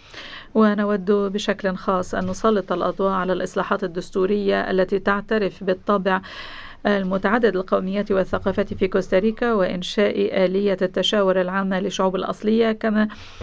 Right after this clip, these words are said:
نحيي إنشاء لجنة رفيعة المستوى مسؤولة عن تنفيذ سياسة تجريم العنف ضد المرأة. وبروح بناءة نود أن نتقدم بالتوصيتين التاليتين. أولًا، التصديق على المعاهدات الدولية المعنية بحقوق الإنسان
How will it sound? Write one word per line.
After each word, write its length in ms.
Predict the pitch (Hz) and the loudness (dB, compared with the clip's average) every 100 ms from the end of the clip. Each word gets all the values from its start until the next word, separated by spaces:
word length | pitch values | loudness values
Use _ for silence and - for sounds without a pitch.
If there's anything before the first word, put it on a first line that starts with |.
| - - | -6 0
نحيي 960 | 202 196 196 - - 202 196 190 208 | 2 4 2 2 2 2 2 2 2
إنشاء 340 | 190 - 202 196 | 0 2 2 2
لجنة 360 | 202 190 196 | 0 2 0
رفيعة 400 | 185 185 220 190 185 | 0 2 0 2 0
المستوى 680 | 180 190 196 208 196 196 | 0 -2 2 4 6 4
مسؤولة 500 | 190 185 - - 196 | 2 -2 -2 2 2
عن 380 | 185 160 196 190 | 2 0 -2 0
تنفيذ 560 | 190 180 175 220 208 208 | 0 0 2 0 2 0
سياسة 840 | - 196 202 196 202 202 214 202 - - - - - | -2 2 2 4 2 2 2 2 -2 -12 -12 -2 4
تجريم 580 | 220 202 233 226 277 | 4 4 2 4 2
العنف 400 | 220 170 170 180 | 2 -2 -4 -2
ضد 220 | 165 175 185 | 0 0 2
المرأة. 540 | 190 190 175 - 180 190 214 | 2 2 0 -2 -4 -6 0
وبروح 520 | 214 214 214 220 214 | 4 6 6 4 2
بناءة 680 | 202 190 180 202 208 208 190 | -2 0 0 2 2 0 -2
نود 400 | 185 185 190 180 | -2 0 0 2
أن 380 | 196 196 196 180 | 0 0 0 -2
نتقدم 600 | 185 180 - - 180 185 185 | -2 -2 0 0 0 -2 -4
بالتوصيتين 960 | 175 190 190 190 185 185 180 185 185 | 2 0 2 -2 2 0 2 0 0
التاليتين. 640 | 208 196 180 175 185 180 | 0 2 2 0 0 -2
أولًا، 320 | - 196 196 208 | 0 2 2 4
التصديق 720 | 214 214 190 - 202 208 208 | 2 2 -2 0 0 0 0
على 160 | 190 | -2
المعاهدات 640 | 180 180 185 190 185 196 196 | 0 -2 -2 0 2 2 0
الدولية 560 | 180 165 180 196 208 190 | -2 2 2 2 4 2
المعنية 380 | 180 180 202 | 2 0 0
بحقوق 480 | 180 180 196 208 196 | 0 0 0 0 2
الإنسان 540 | 190 185 180 202 202 | 0 0 0 2 4